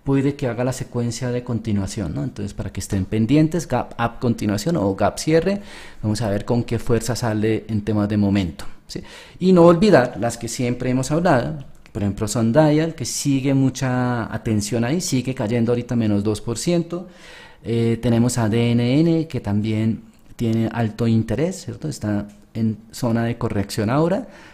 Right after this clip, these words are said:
Aquí pueden aplicar lo del cincuenta ochenta, que no sé si lo, se acuerdan de esa, de, de eso.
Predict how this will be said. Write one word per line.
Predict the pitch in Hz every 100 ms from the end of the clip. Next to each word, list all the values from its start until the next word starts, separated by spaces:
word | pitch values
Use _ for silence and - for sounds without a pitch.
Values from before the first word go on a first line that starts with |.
| - - -
Aquí | 113 -
pueden | - 139
aplicar | 151 151 127 117 117
lo | 143
del | 139 131 117
cincuenta | - 113 113 107 120
ochenta, | 117 - 120 104 95 95 -
que | 117 107
no | 104
sé | 107
si | 101 117 110 - -
lo, | -
se | -
acuerdan | 101 110 98 110 107
de | 95
esa, | 110 101 - - -
de, | 107 95 92 90
de | 101 104
eso. | 147 185 202